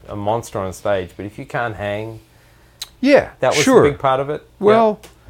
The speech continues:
Speaker 2: I think it's a part
Speaker 1: I
Speaker 2: of
Speaker 1: mean,
Speaker 2: it.
Speaker 1: you gotta be a likable guy, there's,
Speaker 2: In,
Speaker 1: right?
Speaker 2: i-, certainly, if, if we're talking about rock and roll, yeah.
Speaker 1: Yeah, right.
Speaker 2: I mean, uh, you know, if we're talking about,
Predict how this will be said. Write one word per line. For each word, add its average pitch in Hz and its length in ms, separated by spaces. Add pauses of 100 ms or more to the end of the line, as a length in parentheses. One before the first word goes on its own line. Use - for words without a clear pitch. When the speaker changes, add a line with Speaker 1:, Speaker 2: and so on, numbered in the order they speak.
(300)
Speaker 2:
I 214 100
think - 280
it's - 100
a 98 60
part 85 300
Speaker 1:
I - 20
Speaker 2:
of 175 40
Speaker 1:
mean, 196 140
Speaker 2:
it. 208 60
Speaker 1:
you - 20
gotta 220 220
be 175 100
a 160 80
likable 147 440
guy, 160 340
there's, 123 160
Speaker 2:
In, 175 200
Speaker 1:
right? 143 320
Speaker 2:
i-, 151 220
certainly, 175 640
if, 147 200
if 139 340
we're 160 80
talking 156 220
about 123 140
rock 120 280
and 117 140
roll, 139 280 (720)
yeah. 143 240 (200)
Speaker 1:
Yeah, 165 320 (300)
right. 113 200
Speaker 2:
I 127 60
mean, 123 360
uh, 107 260 (1700)
you 135 140
know, 98 200
if 113 200
we're 131 80
talking 117 380
about, 98 400